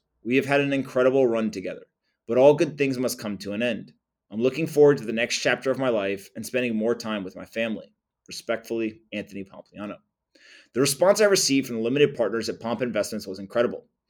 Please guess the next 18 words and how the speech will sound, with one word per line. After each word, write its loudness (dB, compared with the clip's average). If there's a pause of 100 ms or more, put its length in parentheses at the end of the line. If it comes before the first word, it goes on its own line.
(260)
A -6
number 6
of 6
people 2
wrote 6
to -4
me -2
to -8
share 0
that -6
they 2
had 0
made -2
similar 0
decisions -2
over 0
the -2
years, -8